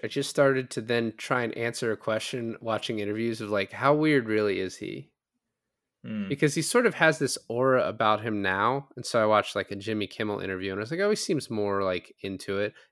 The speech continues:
Speaker 1: But a lot of the, like, the print interviews I was reading, it's like they'd ask him a question, and he'd just be like, "Oh, I don't know. Oh, I don't know."
Speaker 2: Yeah.
Speaker 1: Someone asked him about the movie Drive, uh, which obviously, like, like, we, I brought up earlier, right?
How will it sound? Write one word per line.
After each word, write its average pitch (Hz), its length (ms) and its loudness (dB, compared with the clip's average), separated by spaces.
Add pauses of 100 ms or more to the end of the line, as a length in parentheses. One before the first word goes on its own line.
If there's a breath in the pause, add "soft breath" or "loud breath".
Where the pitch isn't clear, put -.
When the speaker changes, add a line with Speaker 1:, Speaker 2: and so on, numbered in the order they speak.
Speaker 1:
But 120 240 -2
a - 40 -4
lot 120 300 4
of 123 60 0
the, 117 80 0
like, 110 240 -2
the 101 80 -6
print 120 340 -4
interviews 101 480 -4
I 101 40 -2
was 95 180 -4
reading, 101 460 -4 (520 soft breath)
it's - 180 -10
like 123 160 0
they'd 123 180 4
ask 113 280 0
him 135 120 0
a 107 80 -4
question, 110 480 -2
and 101 100 -2
he'd 104 120 -4
just 98 180 -8
be 101 80 -10
like, 95 260 -2
"Oh, 107 100 -6
I 127 120 0
don't 101 160 -2
know. 87 400 -8 (240)
Oh, 113 100 -6
I 113 140 4
don't 104 180 0
know." 87 360 -6 (380 soft breath)
Speaker 2:
Yeah. 107 200 -6
Speaker 1:
Someone 208 440 2
asked 170 300 4
him 175 80 0
about 147 280 4
the 151 60 -2
movie 139 280 4
Drive, 120 680 4 (360)
uh, 117 300 4
which 143 200 2
obviously, 208 440 6
like, 143 280 4 (260)
like, 135 320 0
we, 160 200 4
I 143 100 2
brought 131 240 4
up 90 140 -8
earlier, 90 280 -2
right? 95 280 0